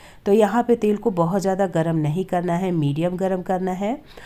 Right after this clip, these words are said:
और पहले एक छोटा सा डो डाल के देख लिया, अगर डो तेल के ऊपर आ जा रहा है, तो बैटर बिल्कुल परफेक्ट है।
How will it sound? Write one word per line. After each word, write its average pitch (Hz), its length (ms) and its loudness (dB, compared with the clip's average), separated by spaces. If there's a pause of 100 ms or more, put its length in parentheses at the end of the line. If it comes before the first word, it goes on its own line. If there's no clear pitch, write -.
(200)
और 190 160 4
पहले 214 340 2
एक 233 80 -2
छोटा 208 340 -2
सा 220 140 -2
डो 170 240 0
डाल 175 220 2
के 175 160 -6
देख 160 300 -4
लिया, 185 160 0
अगर 151 260 0
डो 156 220 -2
तेल 160 260 -2
के 151 140 -4
ऊपर 143 320 -4
आ 151 140 0
जा 185 160 -4
रहा 185 120 -4
है, 185 180 -4
तो 170 140 -6
बैटर 147 300 -4
बिल्कुल 143 340 -8
परफेक्ट 196 520 -6
है। 226 220 -4